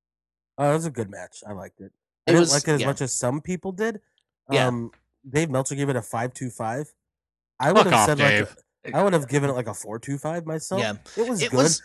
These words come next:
Speaker 1: I
Speaker 2: it
Speaker 1: think
Speaker 2: was
Speaker 1: the Revival's really fucking good.
Speaker 2: I,
Speaker 3: Mm-hmm.
Speaker 2: I really, I liked their,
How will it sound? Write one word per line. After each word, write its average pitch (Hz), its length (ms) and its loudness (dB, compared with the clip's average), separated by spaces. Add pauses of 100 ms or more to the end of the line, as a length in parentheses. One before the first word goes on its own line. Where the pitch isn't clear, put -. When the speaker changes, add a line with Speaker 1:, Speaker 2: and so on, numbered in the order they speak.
(120)
Speaker 1:
I 147 80 4
Speaker 2:
it - 40 6
Speaker 1:
think 359 100 6
Speaker 2:
was 302 140 4
Speaker 1:
the 165 120 -4
Revival's 123 640 -2
really 110 280 -6
fucking - 260 -14
good. - 460 -20 (240)
Speaker 2:
I, 196 140 4
Speaker 3:
Mm-hmm. 214 320 2 (140)
Speaker 2:
I 190 580 4
really, 156 840 0 (120)
I 143 120 2
liked 143 760 0
their, 120 800 -2